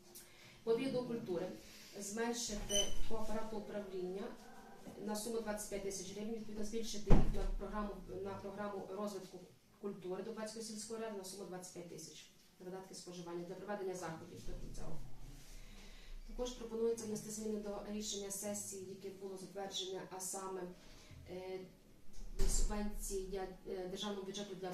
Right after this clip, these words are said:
буфр. Е, пропонується доповнити, що такими словами: «Установити, що невикористані кошти на кінець цього року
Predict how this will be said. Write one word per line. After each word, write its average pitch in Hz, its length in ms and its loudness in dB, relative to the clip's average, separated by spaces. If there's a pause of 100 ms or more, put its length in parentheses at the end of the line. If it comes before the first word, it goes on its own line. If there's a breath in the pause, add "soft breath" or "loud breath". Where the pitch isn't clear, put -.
буфр. 233 200 -4 (720 loud breath)
Е, 196 280 -6
пропонується 214 600 -4
доповнити, 196 920 -2
що 196 480 -4 (420)
такими 202 440 -4
словами: 175 500 -4
«Установити, 208 380 -4
що 202 160 -6
невикористані 202 500 -4
кошти 208 280 -4
на 185 60 -4
кінець 180 320 -6
цього 190 300 -6
року 240 360 -4